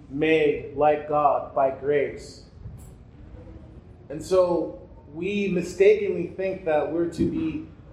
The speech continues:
awaiting this. Yes, its completion is in the next life. Yes, its completion is in the eschaton. But it has to begin here.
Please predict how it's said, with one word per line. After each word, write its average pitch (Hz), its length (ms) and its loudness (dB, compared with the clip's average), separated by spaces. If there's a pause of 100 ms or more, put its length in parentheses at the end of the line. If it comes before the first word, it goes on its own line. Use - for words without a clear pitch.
awaiting 175 640 4
this. 151 460 -6 (480)
Yes, 190 360 2
its 180 140 -8
completion 180 760 -4
is 151 140 -10
in 156 160 -4
the 147 80 -2
next 151 380 -4
life. 139 360 0 (360)
Yes, 175 360 2
its - 180 -8
completion 170 600 -2
is 143 200 -4
in 156 120 -2
the 147 60 0
eschaton. 135 800 0 (880)
But 160 180 4
it 151 140 0
has 160 240 -2
to 156 80 -10
begin 135 400 -6
here. - 380 -10